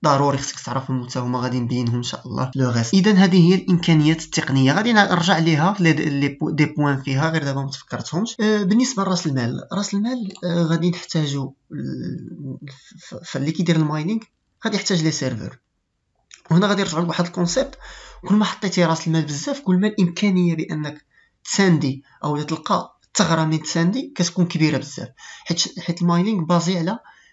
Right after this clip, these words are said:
الانبوكس، والانبوكس هو الميساج اللي كيوصل في الاول، يعني ما كينزلش سبام.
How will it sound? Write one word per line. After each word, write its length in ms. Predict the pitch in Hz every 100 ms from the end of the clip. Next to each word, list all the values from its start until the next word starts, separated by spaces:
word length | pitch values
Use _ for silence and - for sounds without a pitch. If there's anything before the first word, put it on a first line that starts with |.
| -
الانبوكس، 680 | 170 196 156 131 123 - - _
والانبوكس 580 | 139 - 139 131 247 - - - - 131
هو 200 | 123 180
الميساج 460 | 185 131 - 180
اللي 140 | 147 139
كيوصل 360 | 143 135 214
في 100 | 175
الاول، 480 | 156 143 131 113 -
يعني 200 | 107 131
ما 100 | 139
كينزلش 480 | 139 147 139 202 -
سبام. 460 | - - - -